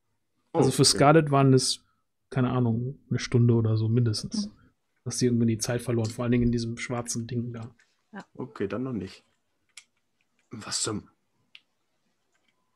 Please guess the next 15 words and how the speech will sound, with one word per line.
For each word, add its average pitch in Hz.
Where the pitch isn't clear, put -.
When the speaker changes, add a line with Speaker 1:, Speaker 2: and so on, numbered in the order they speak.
Speaker 3:
Das -
war 156
anders, 208
aber 196
schön. 208
Speaker 2:
Ihr 127
seht 127
jetzt 135
irgendwie 127
vor 151
euren 135
Augen, 135
wie 127
dieses, 120
diese 123